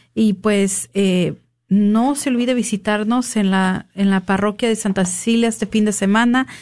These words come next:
en la parroquia de, de, mm, María Inmaculada y en Saint Francis en Lancaster, que vamos a estar allí. Y bueno, Aurora, pues, eh, esto es el último anuncio que les quería dar acerca de la rifa.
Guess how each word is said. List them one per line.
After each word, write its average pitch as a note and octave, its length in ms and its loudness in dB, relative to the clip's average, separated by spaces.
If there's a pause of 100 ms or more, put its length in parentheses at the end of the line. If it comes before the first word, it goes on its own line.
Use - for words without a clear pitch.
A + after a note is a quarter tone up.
(300)
en G#3 100 0
la F#3+ 140 0
parroquia G#3 680 0
de, F3+ 320 0 (540)
de, F3+ 720 2 (100)
mm, G3+ 60 2
María G3+ 260 2
Inmaculada G#3+ 880 0
y G3+ 120 2
en F#3+ 100 4
Saint G3 260 0
Francis G#3+ 440 -2
en F3+ 120 0
Lancaster, G3+ 640 0
que G3+ 140 -4
vamos F#3+ 260 2
a G#3 40 0
estar G3 220 -4
allí. A3 420 2 (560)
Y G#3+ 100 2
bueno, A3 240 4
Aurora, A3+ 320 0
pues, F#3+ 480 -2
eh, F3+ 300 0
esto G3 360 -2
es G#3 340 -2
el F#3+ 280 2
último G#3 320 0
anuncio G#3 340 0
que G#3+ 80 -4
les F#3+ 200 0
quería G3 320 0
dar G#3 180 2
acerca G#3+ 340 -2
de G3+ 80 2
la F3+ 160 2
rifa. B3+ 400 0